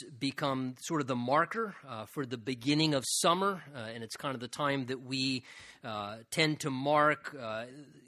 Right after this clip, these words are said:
getting excited about enjoying the warm weather or enjoying the sun a little bit more and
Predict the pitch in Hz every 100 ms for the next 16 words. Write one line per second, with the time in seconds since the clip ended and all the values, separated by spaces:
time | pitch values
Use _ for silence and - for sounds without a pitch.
0 | - 143 151 139 - 156 151 147 139 139
1 | 139 113 135 143 143 135 127 131 123 120
2 | 143 170 160 165 156 156 151 139 117 110
3 | 107 104 131 135 123 107 - 165 156 147
4 | 147 143 139 147 156 147 143 143 135 110
5 | 95